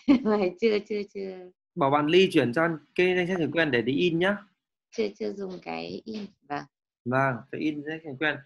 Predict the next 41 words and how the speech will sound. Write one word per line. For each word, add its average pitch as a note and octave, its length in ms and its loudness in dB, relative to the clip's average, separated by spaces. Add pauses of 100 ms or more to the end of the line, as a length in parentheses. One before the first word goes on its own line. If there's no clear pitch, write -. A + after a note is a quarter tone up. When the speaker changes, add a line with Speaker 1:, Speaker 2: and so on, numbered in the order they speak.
(300)
Speaker 2:
Vì D#3 80 4
cái F#3+ 160 -2
quyển C3+ 180 4
danh C#3+ 100 -2
sách G#3 160 -4
người D#3+ 100 -2
quen E3+ 260 2
ấy, F3 200 0
nó D#3+ 140 -4
còn C#3 220 -4
có D#3+ 240 -2
rất A#3 240 -2
nhiều C#3 160 0
cái D3+ 120 -2
bí F#3+ 180 -2
quyết B3+ 160 4 (140)
ghi E3 160 4
ở C#3+ 80 4
trong D3 120 -2
đấy. D#3 160 4 (680)
Speaker 1:
À. D#3 340 -6 (580)
Speaker 2:
Vâng, A#2+ 380 0
nó B2+ 120 -8
có E3+ 80 0
rất G3+ 120 0
nhiều D3 120 -2
cái C3+ 180 -2
bí F3 160 -2
quyết G#3+ 140 2 (280)
ghi F3+ 120 6
ở C3+ 120 4
trong D3 160 -4
đấy D3 160 0 (120)
để A#2 140 -4
chúng C#3+ 120 -10
ta D3+ 200 0
cần B2 180 -6
học, C3+ 120 -2 (280)
đọc D#3+ 300 -2
nữa. C#3 220 -2 (580)
Speaker 1:
Vâng. C#3+ 380 -12